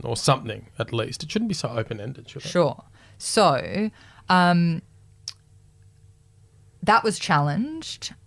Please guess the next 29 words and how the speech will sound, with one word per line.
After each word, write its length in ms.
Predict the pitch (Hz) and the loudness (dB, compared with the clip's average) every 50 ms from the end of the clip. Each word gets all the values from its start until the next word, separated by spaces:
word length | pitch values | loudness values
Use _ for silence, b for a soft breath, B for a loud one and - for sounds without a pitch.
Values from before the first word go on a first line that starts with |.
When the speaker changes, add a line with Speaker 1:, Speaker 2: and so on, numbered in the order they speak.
| _ - | _ 0
Speaker 2:
um, 260 | 156 151 151 151 151 - - - _ _ | 2 2 2 2 0 -4 -8 -14 _ _
in 140 | - 165 156 | -2 -2 0
terms 260 | - 165 156 151 139 | 2 2 2 2 2
of 100 | 143 131 | 0 -4
it 120 | 147 - - | -6 -4 -4
being 240 | 151 147 143 139 | -2 -2 -2 -2
invalid. 760 | - 147 147 143 147 147 143 160 208 294 359 427 392 - - | 0 0 0 2 4 4 4 4 2 0 -2 -2 -4 -4 -4
Speaker 1:
As 180 | 123 113 101 - | -4 -4 -4 -4
ultra 280 | 113 107 110 - 117 | -4 -4 -4 -4 -2
vires 340 | 101 107 104 101 101 104 101 - | -2 0 0 0 -2 -4 -8 -10
the 120 | 113 110 | -10 -10
act. 360 | 107 117 131 - _ - - - _ _ _ _ _ - | -10 -10 -14 -20 _ -20 -20 -20 _ _ _ _ _ -8
Speaker 2:
Yes. 680 | 147 156 156 156 202 320 - - - - 123 113 110 107 | -4 -2 -2 -2 -2 -4 -8 -12 -14 -14 -12 -12 -12 -14
Speaker 1:
Mm. 80 | 120 - _ - | -16 -12 _ -2
Speaker 2:
And 880 | 165 156 156 156 156 156 156 156 156 156 156 156 156 151 - - - - _ _ - - _ _ _ _ - - - - | 0 2 4 4 4 4 4 4 4 4 2 2 0 -2 -6 -8 -10 -12 _ _ -20 -20 _ _ _ _ -20 -20 -10 -4
the 420 | - 185 185 185 180 180 180 180 175 | 0 2 4 6 6 6 4 4 2
starting 600 | - - - - 233 233 254 294 311 349 349 311 | -2 -6 -2 2 4 6 6 6 4 2 -4 -4
point 340 | - 294 247 226 196 180 - | 2 4 4 4 4 2 -2
for 140 | - 190 | -4 -2
that 420 | 156 151 156 147 147 - - - - | 2 4 6 6 6 4 0 -6 -14
sort 240 | - - - 165 151 | -8 -4 -2 0 0
of 220 | 156 151 139 143 | 0 0 -2 -2
was 180 | 147 156 143 143 | -4 -2 -2 -2
a 60 | 160 | -2
bit 140 | 156 180 190 | -2 0 0
of 60 | 196 | 2
an 60 | 208 | 2
analysis 840 | 202 190 175 165 156 147 147 147 143 - - 151 143 139 - - - - - | 2 2 2 2 2 2 0 -2 -2 -2 -2 -2 0 -2 -2 -6 -10 -4 0
around 1120 | - 151 143 143 139 139 139 139 135 139 139 139 139 139 139 139 135 135 131 135 - - - | 2 2 4 4 2 2 2 2 2 2 2 2 0 0 -2 -2 -2 -4 -4 -6 -6 -10 -12